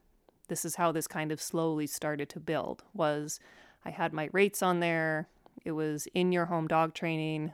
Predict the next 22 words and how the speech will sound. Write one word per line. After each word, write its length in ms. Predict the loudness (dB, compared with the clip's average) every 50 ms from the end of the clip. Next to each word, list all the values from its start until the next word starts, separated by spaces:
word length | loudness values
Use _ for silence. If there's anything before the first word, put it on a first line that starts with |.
| -8
that 260 | -4 -2 -2 -2 -2 -4
sort 240 | -4 -2 -2 -2
of 100 | -4 -6
stuff. 340 | -8 0 4 4 4 4 2 2
Because 260 | 2 4 4 6 6 6
of 60 | 6
my 120 | 6 6
constant 800 | 4 2 4 6 6 6 6 4 2 2 2 2 2 0 -2 -4 -8 -10 -12 -14 -18 -16 -10
life 520 | -4 2 4 6 6 6 6 4 2 0 -8
story 580 | -10 -8 -4 -2 0 2 2 2 2 0 0
with 260 | 2 2 0 0 0 _
dogs, 760 | 6 8 8 8 6 4 2 0 0 -2 -2 -2 -4 -4 -6 -8 -16 -8
it 220 | 0 2 2 2 4
was 280 | 4 4 4 4 4
an 100 | 0 -2
interesting, 800 | 0 0 -2 -2 0 -2 -4 -4 -4 -4 -2 -2 0 0 0 0
like, 260 | 0 0 0 0 2 4
I 80 | 6
was 160 | 6 6 6
always 420 | 6 6 8 8 10 8 8 8 4
that 240 | 2 0 0 -2 -4
friend 560 | 0 4 4 6 6 4 2 0 -2 -2